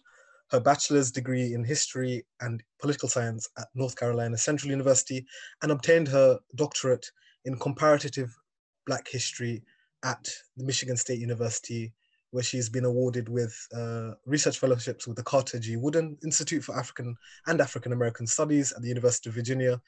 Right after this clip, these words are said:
and Duke's University Department of History and the American Council for Learned Scho-, Societies.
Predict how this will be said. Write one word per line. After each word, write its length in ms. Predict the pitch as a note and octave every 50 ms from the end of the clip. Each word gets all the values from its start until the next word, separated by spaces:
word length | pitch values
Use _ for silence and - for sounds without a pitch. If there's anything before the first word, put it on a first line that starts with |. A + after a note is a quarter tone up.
| _ _ _ _ _ _ _ -
and 180 | B2 C3 B2+ A#2
Duke's 300 | A2 D3+ D3 D3 - -
University 580 | C3 B2+ A#2+ B2 B2 B2 - - - B2 A#2 A2+ -
Department 380 | - A#2 - B2+ A2+ A#2+ A#2+ A#2
of 80 | A2+
History 560 | B2+ C3 A#2+ - - - A#2+ A#2 A2+ A2+ A2 - _ _ _ _ _ _ _ -
and 320 | B2+ D3 D#3+ D#3 D3+ C3 - - _ -
the 160 | B2 B2 A2
American 420 | A#2+ B2+ C3 C3 B2+ - - B2+
Council 360 | A#2+ B2 B2 A#2+ A#2 - B2
for 180 | A#2 - - B2+
Learned 500 | B2 B2 B2+ B2 A#2+ A#2+ A#2 A#2+ A#2 A2+ -
Scho-, 400 | - - - - C#3 C#3 C3 - -
Societies. 720 | - C3 - - B2+ A#2 A2 G#2+ - G2+ G2 - -